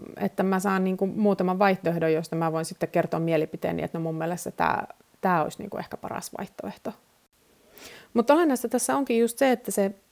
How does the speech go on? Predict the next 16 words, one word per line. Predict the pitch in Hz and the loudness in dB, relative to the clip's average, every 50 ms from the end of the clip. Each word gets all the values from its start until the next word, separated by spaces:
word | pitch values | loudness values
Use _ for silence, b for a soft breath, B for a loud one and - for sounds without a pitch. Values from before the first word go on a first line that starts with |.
| _ - - | _ -6 -4
metatyö | 240 247 - - - - 214 208 | -4 -2 -2 -4 -2 -2 -2 -2
pitää | 226 214 226 214 | -2 0 0 0
tehdä | 214 233 226 226 226 220 | 0 0 0 0 0 0
niinku | 220 233 233 240 | 0 0 0 -2
näkyväksi | 247 269 320 311 - 220 190 180 170 - - - 165 - _ _ - | -2 -2 0 2 2 2 2 2 -2 -2 -2 -4 -4 -4 _ _ -4
näitten | 180 185 185 - - 202 - | -2 -2 -2 -2 -2 -2 2
eri | 208 196 196 180 165 - - - | 2 4 4 4 2 0 -2 -4
asioiden | 185 175 - 185 175 170 170 170 170 - | -2 0 0 2 0 0 0 -2 -4 -2
osalta. | - 185 - 180 165 175 - - - B B B B B B B B B | -2 -2 0 0 0 0 -2 -4 -6 B B B B B B B B B
Ja | 202 202 196 - - - - | 4 6 6 4 2 -4 -6
sitten | - - 269 247 - 214 202 | -4 -4 -4 -2 -2 -2 -2
sen | 196 240 226 214 | 0 0 0 2
jälkeen | 202 185 190 190 - 196 196 | 0 0 0 -2 -2 -2 -2
niinku | 196 - 208 | -4 -4 -2
tietoisesti | - 262 220 190 190 175 190 185 - - 196 | 0 2 2 2 0 -4 -6 -6 -4 -4 -4
sopia, | - - 277 269 - - 185 165 170 | -2 -2 -2 -2 0 0 0 0 0